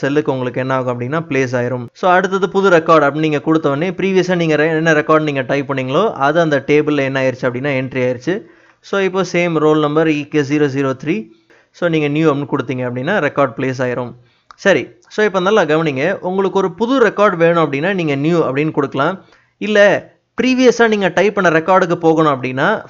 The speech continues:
ஃபைண்ட் ப்ரீவியஸ் அப்படின்னு நீங்க கொடுத்தீங்க. So, இந்த இடத்துல ஃபைண்ட் ப்ரீவியஸ் அப்படின்னு கொடுத்தீங்க அப்படின்னா, அப்போ உங்களுக்கு ப்ரீவியஸா நீங்க என்ன ரெக்கார்டு டைப் பண்ணீங்களோ, அந்த ரெக்கார்டை உங்களுக்கு என்ன பண்ணும் அப்படின்னா காமிக்கும்.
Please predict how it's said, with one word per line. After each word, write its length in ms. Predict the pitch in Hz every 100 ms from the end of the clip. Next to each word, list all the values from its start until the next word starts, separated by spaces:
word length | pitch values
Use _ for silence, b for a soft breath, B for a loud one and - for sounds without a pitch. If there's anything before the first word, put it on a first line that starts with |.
| -
ஃபைண்ட் 300 | 202 240 190 190
ப்ரீவியஸ் 380 | 202 196 190
அப்படின்னு 100 | 165
நீங்க 240 | 151 175 156
கொடுத்தீங்க. 680 | 160 156 160 143 131 120 - _ _ _ _ _
So, 160 | - 156
இந்த 200 | 151 151
இடத்துல 260 | 151 208 196
ஃபைண்ட் 280 | 175 190 190
ப்ரீவியஸ் 400 | 180 185 180 170
அப்படின்னு 260 | 156 165 160
கொடுத்தீங்க 320 | 156 160 139
அப்படின்னா, 400 | 123 127 143 208
அப்போ 280 | - 156 190
உங்களுக்கு 400 | 175 151 160 220
ப்ரீவியஸா 440 | 214 220 226 196 202
நீங்க 180 | 185 156
என்ன 180 | 156
ரெக்கார்டு 320 | 156 151 165 160
டைப் 260 | 147 147
பண்ணீங்களோ, 380 | 139 131 131 202
அந்த 340 | - 156 208
ரெக்கார்டை 420 | 180 151 147 156 185
உங்களுக்கு 340 | 147 143 139
என்ன 160 | 139 151
பண்ணும் 340 | 147 139 131
அப்படின்னா 220 | 127 165
காமிக்கும். 520 | 151 143 135 127 196